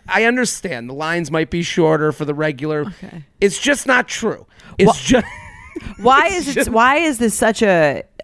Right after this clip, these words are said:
Speaker 2: uh, an important thing for you to agree, the other person to agree with you on? Why is it, why this topic?
Speaker 1: Um,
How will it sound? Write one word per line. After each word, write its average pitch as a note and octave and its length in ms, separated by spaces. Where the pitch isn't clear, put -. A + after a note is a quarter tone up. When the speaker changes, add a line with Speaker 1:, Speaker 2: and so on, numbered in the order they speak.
Speaker 2:
uh, C#3+ 480
an E3 100
important F3 580
thing D#3+ 380
for D#3+ 180
you E3 220
to D#3 160
agree, D#3 580
the F#3 100
other F3+ 160
person E3 340
to E3 80
agree D3+ 260
with D3 160
you E2+ 100
on? E2+ 140
Why F3+ 160
is G3+ 160
it, - 60
why G3+ 220
this - 580
topic? D3+ 300
Speaker 1:
Um, D#3 540